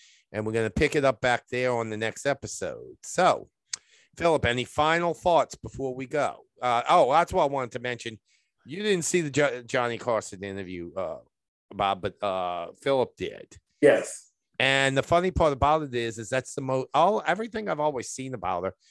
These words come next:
Speaker 1: She's screaming at somebody. She's being nasty and sarcastic.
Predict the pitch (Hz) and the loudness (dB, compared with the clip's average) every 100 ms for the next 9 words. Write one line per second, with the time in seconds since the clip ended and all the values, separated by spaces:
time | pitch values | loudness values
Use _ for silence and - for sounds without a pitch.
0 | _ _ - 98 - - 139 160 185 180 | _ _ -14 -10 -8 -2 0 2 0 0
1 | - 170 165 165 160 160 160 156 - 104 | -2 -2 -2 -2 -4 -8 -12 -16 -18 -18
2 | 90 107 95 98 113 135 147 - 156 127 | -14 -12 -12 -8 -2 0 -2 -6 -14 -12
3 | - 78 - 139 139 143 - 147 139 - | -14 -16 -6 0 2 2 -2 -4 -4 -6